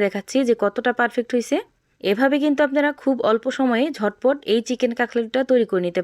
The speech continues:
পারবেন। এভাবে আমি চিকেন কাকলেটটা তৈরি করে নিছি। এখন আমি তৈরি করে দেখাবো বিফ কাবাব, আর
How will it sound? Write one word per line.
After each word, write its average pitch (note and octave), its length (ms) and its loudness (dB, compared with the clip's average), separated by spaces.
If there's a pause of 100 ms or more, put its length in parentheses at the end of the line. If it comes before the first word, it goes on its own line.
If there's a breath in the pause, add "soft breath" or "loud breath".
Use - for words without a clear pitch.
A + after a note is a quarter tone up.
পারবেন। F#3 280 0 (440)
এভাবে B3+ 340 2 (100)
আমি D#4 120 0 (100)
চিকেন C4 320 0
কাকলেটটা A#3+ 380 0 (100)
তৈরি B3 220 4
করে F#3 200 4
নিছি। F#3 220 0 (400)
এখন C4 200 0
আমি C4+ 240 4
তৈরি A#3+ 180 2
করে A#3+ 200 2
দেখাবো A#3+ 300 0 (180)
বিফ C4+ 180 2 (120)
কাবাব, G3+ 300 -2 (380)
আর A3+ 80 -2